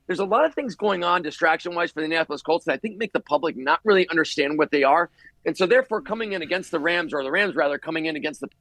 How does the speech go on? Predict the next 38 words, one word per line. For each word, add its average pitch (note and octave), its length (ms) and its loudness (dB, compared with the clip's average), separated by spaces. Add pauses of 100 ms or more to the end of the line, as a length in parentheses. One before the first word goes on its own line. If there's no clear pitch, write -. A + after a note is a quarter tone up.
uh, D3+ 140 6
against C#3+ 300 -2
the, C#3+ 180 0
um, A#2+ 220 2
Colts A#3 280 2
here, G#3+ 200 2 (360)
early C#4+ 300 2
game, G#3 400 2 (300)
home B3+ 300 2
game, F3+ 280 4
a - 40 -6
chance A4 260 -4
for - 120 -2
the F#3 80 4
Colts, - 360 0
man, E3+ 220 -2
to F3 140 0
beat - 320 -10
the - 100 4
Rams A#3+ 460 2
here D#3 260 4
and - 80 -6
become - 240 0
three - 400 -2
and G3+ 160 6
one A3 320 4 (300)
and F#3+ 100 2
really C#4+ 220 6
take - 260 2
the F3+ 80 -4
charge F3 560 2 (240)
in F3+ 120 0
that, F3 120 0
say, F3 160 2
N E3+ 140 0
F F3+ 100 0
C E3+ 160 0
South. F#3 380 2